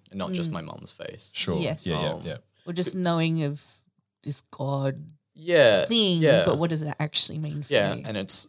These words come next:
Speaker 1: for me, it was more like, "Do I actually want this for me?"
Speaker 2: Yeah.
Speaker 1: Um, and also, "Does God want it for me?"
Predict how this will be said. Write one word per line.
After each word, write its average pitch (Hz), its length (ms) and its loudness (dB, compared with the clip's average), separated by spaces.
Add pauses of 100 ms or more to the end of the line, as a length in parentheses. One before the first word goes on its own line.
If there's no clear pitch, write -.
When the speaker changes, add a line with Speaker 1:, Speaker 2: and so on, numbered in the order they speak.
(360)
Speaker 1:
for 135 100 -6
me, 127 240 4
it 143 60 4
was 104 160 -2
more 98 160 0
like, 90 240 -4
"Do 98 160 -2
I 95 120 4
actually 98 220 -4
want - 220 -12
this - 160 -8
for - 160 -12
me?" - 420 -16
Speaker 2:
Yeah. 85 260 -14
Speaker 1:
Um, 82 280 -10
and 113 140 -4
also, 104 240 -4
"Does 92 180 -10
God - 340 -10 (160)
want - 180 -20
it - 120 -20
for - 140 -20
me?" - 340 -20